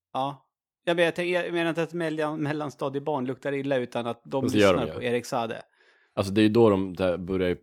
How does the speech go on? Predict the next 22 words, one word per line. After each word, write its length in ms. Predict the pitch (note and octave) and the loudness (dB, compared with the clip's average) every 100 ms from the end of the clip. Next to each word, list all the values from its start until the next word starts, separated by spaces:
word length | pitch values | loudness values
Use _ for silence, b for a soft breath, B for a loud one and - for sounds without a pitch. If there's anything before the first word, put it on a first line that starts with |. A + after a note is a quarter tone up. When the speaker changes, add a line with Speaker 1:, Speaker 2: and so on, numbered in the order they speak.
| - A2+ | -12 -14
Speaker 2:
hamna 280 | G2+ G2 F2 | -6 -4 -4
i 60 | E2+ | -4
puberteten 600 | F#2 E2+ A2+ F#2+ - E2 | -6 -4 -2 -2 -2 -8
och 60 | |
inte 120 | D#2+ B2+ | -4 -2
Speaker 1:
Nej, 220 | B2+ C3 | 2 2
Speaker 2:
riktigt 140 | - | 2
Speaker 1:
det 60 | C3+ | 2
är, 40 | |
Speaker 2:
fatt- 60 | C3+ | 2
Speaker 1:
alltså, 180 | C3 C#3 | 0 -2
det 80 | C3+ | -4
är 280 | C3+ C#3 D3 | -4 -6 -10
tolv, 380 | - D#3+ D3+ | -6 -2 -2
tretton, 560 | C3+ D3+ C#3 _ C#3 B2 | -2 -6 -6 _ -2 -2
det 60 | C3+ | -2
är 40 | |
då 180 | C3+ B2 | -2 -2
de 100 | A2+ | -4
börjar 140 | A2+ | -6
stinka 380 | A2 A#2+ A2+ A2+ | -8 -10 -8 -8
ordentligt. 760 | A2 A2+ C3 A2 - G2+ - | -8 -6 -8 -8 -12 -16 -18